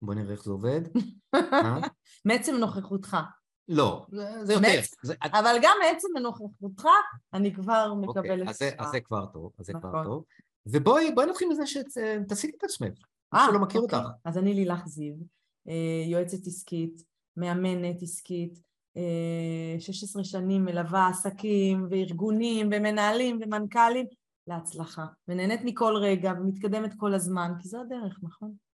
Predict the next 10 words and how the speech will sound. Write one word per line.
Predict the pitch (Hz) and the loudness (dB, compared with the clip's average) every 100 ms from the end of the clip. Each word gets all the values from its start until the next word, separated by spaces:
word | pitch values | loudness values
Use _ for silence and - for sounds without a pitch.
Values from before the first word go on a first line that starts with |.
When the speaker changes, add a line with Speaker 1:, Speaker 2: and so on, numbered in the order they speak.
| _ _ _ _ _ _ _ _ _ _ | _ _ _ _ _ _ _ _ _ _
Speaker 1:
כן. | - 156 - _ _ _ _ _ _ _ _ _ _ _ _ _ _ _ | -16 -16 -18 _ _ _ _ _ _ _ _ _ _ _ _ _ _ _
אמ, | 117 110 110 107 110 110 - | 0 2 2 0 0 -2 -4
מעולה. | 131 170 240 - | 2 2 2 0
אז | 131 113 104 - | -2 -2 -6 -6
הנושא | 135 143 277 | -4 0 0
שלנו | - 381 220 156 | 2 4 4 4
היום, | 139 185 180 180 196 - | 4 4 2 2 -2 -4
אה, | 131 123 120 120 101 | -6 -4 -4 -6 -4
הוא, | 151 156 160 156 135 | 2 4 2 0 -4
אה, | 117 113 107 | -2 -2 -4